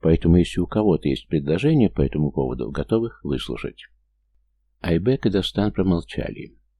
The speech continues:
Еще три опера, приданных группе и занятых в основном организацией разъездов по городу нескольких десятков подсадных таксистов и пассажиров из числа сотрудников милиции,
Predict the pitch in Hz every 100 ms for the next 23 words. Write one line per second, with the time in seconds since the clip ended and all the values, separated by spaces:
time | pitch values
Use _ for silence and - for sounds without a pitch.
0 | - 92 - 160 156 - 127 143 - 104
1 | 95 - 107 98 92 78 104 110 - -
2 | - _ _ 92 80 92 82 - - -
3 | 78 78 78 80 80 78 71 - 67 69
4 | 123 143 85 - 69 69 69 76 73 71
5 | - - 71 69 - 73 - 69 73 73
6 | 69 73 - 92 - - - - - -
7 | - - 98 60 65 67 - 71 73 -
8 | 78 73 71 - 90 110 71 - - -